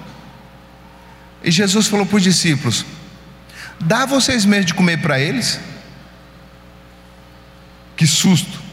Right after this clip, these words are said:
Que tacada, hein? Três mil pe-,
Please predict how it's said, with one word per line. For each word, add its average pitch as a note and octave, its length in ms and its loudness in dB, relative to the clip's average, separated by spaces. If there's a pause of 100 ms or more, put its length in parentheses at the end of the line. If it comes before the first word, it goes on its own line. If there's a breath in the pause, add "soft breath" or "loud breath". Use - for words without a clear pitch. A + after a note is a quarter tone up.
(1500)
Que C4+ 140 -2
tacada, E3 680 0
hein? F3 120 0 (720 loud breath)
Três A#3+ 380 2
mil A3 220 4
pe-, G3 200 -6